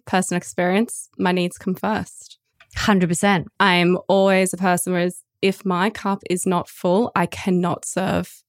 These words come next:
Speaker 1: any of my girlfriends. I can't. If I'm feeling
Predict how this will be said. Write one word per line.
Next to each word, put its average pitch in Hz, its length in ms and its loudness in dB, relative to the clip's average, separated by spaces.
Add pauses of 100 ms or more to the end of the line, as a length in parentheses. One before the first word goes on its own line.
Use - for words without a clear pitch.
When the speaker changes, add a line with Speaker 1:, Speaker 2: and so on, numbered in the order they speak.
(140)
Speaker 1:
any 170 180 2
of 160 100 -4
my 160 120 -4
girlfriends. - 640 -8 (160)
I 165 80 -2
can't. - 300 -6 (680)
If 190 240 0
I'm 190 380 4
feeling 175 1000 0